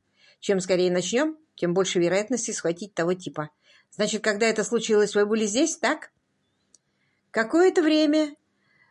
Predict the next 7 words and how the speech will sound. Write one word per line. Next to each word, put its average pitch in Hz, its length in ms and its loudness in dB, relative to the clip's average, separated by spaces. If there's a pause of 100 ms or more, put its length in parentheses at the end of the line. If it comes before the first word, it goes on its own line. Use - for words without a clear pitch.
(120)
мистер 269 480 0
Бротертон 269 760 2
смотрел 254 480 0
на 285 100 4
него 269 220 4
непонимающим 277 760 2
взглядом. 165 540 -2